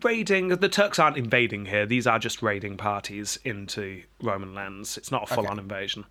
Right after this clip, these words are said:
Speaker 2: So, it's
Speaker 1: So
Speaker 2: a ve-,
Speaker 1: it's
Speaker 2: a
Speaker 1: what
Speaker 2: very
Speaker 1: they've sent to,
Speaker 2: small
Speaker 1: it's what they were sent to tackle.
Speaker 2: Right, okay. Fair enough. Fair
Speaker 1: Yeah.
Speaker 2: enough. They're
Speaker 1: They
Speaker 2: gonna try and do another one.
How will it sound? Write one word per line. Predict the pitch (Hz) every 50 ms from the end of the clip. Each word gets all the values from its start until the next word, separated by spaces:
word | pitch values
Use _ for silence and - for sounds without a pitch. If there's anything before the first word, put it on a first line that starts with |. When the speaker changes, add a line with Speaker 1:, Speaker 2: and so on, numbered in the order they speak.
| _ _
Speaker 2:
So, | - - - - - - - -
it's | - 131
Speaker 1:
So | - 165 156
Speaker 2:
a | 160
ve-, | 175
Speaker 1:
it's | 170 139
Speaker 2:
a | 127
Speaker 1:
what | 196 208
Speaker 2:
very | 202 160
Speaker 1:
they've | 165 151 -
sent | - - 143 120 117 113
to, | 110 113
Speaker 2:
small | 104 - _ - -
Speaker 1:
it's | 151 165 - -
what | 175 175 170
they | 151 147 139
were | 127 127
sent | - - 120 110 - -
to | - -
tackle. | - 98 95 - - 101 95 - - _ _ _ _ _ _ _
Speaker 2:
Right, | - 127 117 90 - -
okay. | - 104 - - - - _ -
Fair | - - 269 247
enough. | 180 101 87 90 - - _ _
Fair | - 202
Speaker 1:
Yeah. | 190
Speaker 2:
enough. | - - - - _ - _ - - _ _ _ _
They're | 117 120
Speaker 1:
They | 110 117
Speaker 2:
gonna | 117
try | - - 131 117 110
and | 110 110 107
do | 107 110
another | 104 104 104 98 98
one. | - -